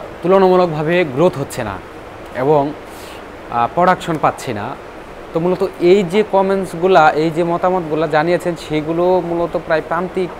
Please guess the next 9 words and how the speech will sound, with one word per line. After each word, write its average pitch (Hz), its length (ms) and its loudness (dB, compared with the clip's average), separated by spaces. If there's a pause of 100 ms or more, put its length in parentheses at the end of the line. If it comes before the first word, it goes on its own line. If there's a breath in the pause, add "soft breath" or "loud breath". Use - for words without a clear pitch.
(140)
যে, 135 200 0 (300)
আহ, 120 920 -4 (100)
খামারি, 147 300 4
যারা 143 260 4
ছোট 196 180 0
ছোট 185 300 2
খামারি, 151 240 0
ক্ষুদ্র 175 300 -2
খামারি, 156 320 -2